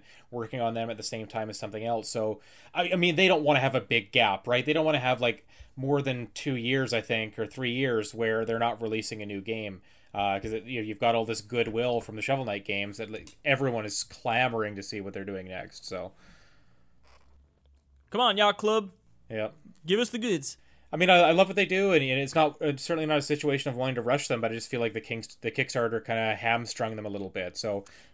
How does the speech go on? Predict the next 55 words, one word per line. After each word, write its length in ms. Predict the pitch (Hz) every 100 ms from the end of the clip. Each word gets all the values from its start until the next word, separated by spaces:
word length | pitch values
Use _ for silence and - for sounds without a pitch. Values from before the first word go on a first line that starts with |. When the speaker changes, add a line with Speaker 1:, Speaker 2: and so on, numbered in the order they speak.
| 101
Speaker 1:
uh, 100 | 101
yeah, 200 | 110 110
eager 240 | 120 123
to 80 | 113
see 160 | -
what 120 | 104 101
they're 80 |
gonna 140 | 101 98
do 140 | 101
next. 380 | 104 98 - - _ _ _
Speaker 2:
Yeah, 260 | 156 147 139
good 120 | 185 262
on 140 | 247
them 220 | 233 220
for 180 | 196 170
following 480 | - 180 170 165 147
through, 400 | - 175 202 151
though, 300 | 127 117 117
instead 320 | 131 - 147
Speaker 1:
For 60 | 139
Speaker 2:
of 60 |
just 260 | 131 107 98
Speaker 1:
sure. 60 |
Speaker 2:
being 280 | 151 143 139
like, 260 | 139 139 160
"Nah, 520 | 220 208 202 190 185 -
we're 180 | - 214
gonna 180 | 214 196
just 200 | 175 165
charge 280 | 196 180 160
a 40 |
bunch 220 | 151 160
of 80 | 160
money 200 | 156 151
for 120 | 143
these," 320 | 139 135 131 135
you 60 |
know 80 | 135
what 100 | 131
I 40 |
mean? 220 | 131 131 131
Like, 320 | 120 120 - _ _ - -
and 140 | 226
I 100 | 196
know 160 | 202 190
they've 200 | 170 143
re-released 580 | 160 147 147 139 139
them 100 | -
and 100 | 139
stuff. 240 | 131 147 131
Like, 120 | 143
I, 200 | 180 175
I 200 | 123 165
bought, 600 | 147 156 147 143 - - _ _ _
um, 520 | - 123 123 117 117